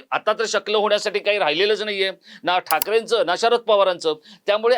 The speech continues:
आता या नेत्यांना किंवा उद्धव ठाकरेंना शहाणपण सुचलेलं आहे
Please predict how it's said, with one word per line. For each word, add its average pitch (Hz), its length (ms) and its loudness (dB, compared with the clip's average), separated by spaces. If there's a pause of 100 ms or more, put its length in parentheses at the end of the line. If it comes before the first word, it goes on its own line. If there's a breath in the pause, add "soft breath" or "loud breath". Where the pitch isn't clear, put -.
(100)
आता 233 520 0
या 185 320 0
नेत्यांना 180 600 -2
किंवा 202 540 0 (320 loud breath)
उद्धव 220 300 0
ठाकरेंना 151 560 -2 (220 soft breath)
शहाणपण 180 580 -4
सुचलेलं 160 560 -2
आहे 127 240 -2